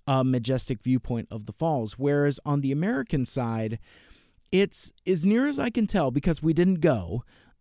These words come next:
um, but as near as we can tell, it, it's closer to a state park. Like, from our room, we could see across, and we could see that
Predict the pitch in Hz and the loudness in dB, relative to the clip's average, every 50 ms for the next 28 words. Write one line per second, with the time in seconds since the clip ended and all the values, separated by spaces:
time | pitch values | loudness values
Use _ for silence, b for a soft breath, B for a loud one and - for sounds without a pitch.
0 | _ _ _ _ _ _ _ _ _ _ _ _ - 160 156 151 151 147 147 139 | _ _ _ _ _ _ _ _ _ _ _ _ -4 -2 0 2 2 2 2 2
1 | 135 131 120 117 - - - 143 165 160 - - 175 156 139 170 185 202 226 247 | 0 0 -2 -4 -6 -4 0 2 2 4 4 4 4 4 4 4 4 4 4 4
2 | 233 220 214 208 196 220 196 180 - 196 196 185 170 151 - - 156 160 165 - | 2 0 -2 0 0 0 0 2 2 2 4 4 4 2 2 2 0 0 0 0
3 | - 170 165 151 - - - - - b b b b b b b - - - 196 | 0 0 0 0 0 -4 -8 -8 -10 b b b b b b b -10 -4 -2 0
4 | 190 247 233 - 254 233 220 - - - 202 202 196 190 185 170 - 156 156 147 | 2 0 0 0 -2 -2 -2 -4 -2 0 2 4 4 4 2 0 2 2 0 2
5 | 127 - - 160 156 - - - 117 131 113 - - - - - - - _ - | 0 -2 -2 -2 -4 -4 -4 -2 -2 -2 -2 -4 -8 -16 -20 -20 -20 -20 _ -4
6 | 120 135 135 131 117 - - - 160 156 151 147 139 143 147 147 170 220 254 240 | 0 0 0 0 -2 -6 -6 -2 -2 0 0 2 0 0 0 0 2 2 4 4
7 | 202 175 165 160 147 143 151 143 - 165 147 131 - - 151 151 151 143 - - | 4 2 2 2 2 2 2 0 0 -4 -6 -4 -4 -2 0 0 0 0 -2 -6
8 | - - 180 185 180 165 143 131 135 135 - - - b b b b b b b | -4 -2 0 2 2 2 0 0 -2 -4 -6 -8 -10 b b b b b b b
9 | b b b b b - 160 156 160 151 165 165 - 185 156 143 - - 196 196 | b b b b b 0 2 2 4 4 2 2 0 -2 -4 -4 -2 -2 0 0
10 | 202 180 185 185 175 165 - | 0 2 2 2 2 2 0